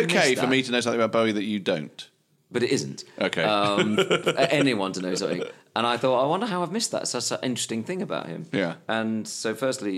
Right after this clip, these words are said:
Speaker 2: you're right, and people took right about that. But I then <laughs> found this brilliant. It's in the Independent newspaper. They've done, like, fifteen things you don't know about Bowie, and,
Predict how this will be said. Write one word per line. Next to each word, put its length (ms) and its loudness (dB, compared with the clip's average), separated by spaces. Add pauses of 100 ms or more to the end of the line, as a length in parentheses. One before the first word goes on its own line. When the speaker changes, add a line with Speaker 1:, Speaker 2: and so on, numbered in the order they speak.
(140)
Speaker 2:
you're 80 -4
right, 340 -2
and 220 -8
people 320 -10
took 220 -12
right 260 -6
about 140 -8
that. 180 -8
But 220 -6
I 100 -2
then 200 -2
<laughs> 140 -8
found 200 -4
this 100 -4
brilliant. 520 -12 (520)
It's 160 -4
in 140 0
the 160 2
Independent 720 -2 (420)
newspaper. 680 -4 (160)
They've 300 2
done, 180 0
like, 220 -2
fifteen 420 -4
things 300 -6
you 80 -8
don't 260 -4
know 120 -6
about 200 -6
Bowie, 320 -2
and, 260 -6